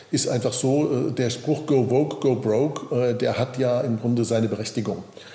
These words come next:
Und zwar deswegen, weil wer nicht qualifizierte oder minder qualifizierte P-, äh, Personen in Positionen hieft, für die sie eben nicht qualifiziert sind, wo qualifiziertere Bewerber dann das Nachsehen haben,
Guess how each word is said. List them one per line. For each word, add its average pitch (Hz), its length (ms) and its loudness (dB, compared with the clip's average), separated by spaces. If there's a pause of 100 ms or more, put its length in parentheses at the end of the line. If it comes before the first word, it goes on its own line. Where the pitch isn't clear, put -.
(280)
Und 120 100 0
zwar 110 140 0
deswegen, 120 640 0
weil 110 360 2
wer 123 520 2 (140)
nicht - 360 0
qualifizierte 139 760 0
oder 110 120 -2
minder 135 280 4
qualifizierte 127 880 0
P-, 117 240 -4 (200)
äh, 123 140 -4
Personen 120 480 0
in 113 180 0
Positionen 123 600 0
hieft, - 340 -2 (320)
für - 140 -2
die 120 80 2
sie 123 160 2
eben 117 140 0
nicht 120 200 0
qualifiziert 113 560 0
sind, 165 320 2
wo 110 240 0 (520)
qualifiziertere 123 720 2
Bewerber 123 440 2
dann 107 160 2
das 107 160 -2
Nachsehen 131 500 0
haben, 160 420 2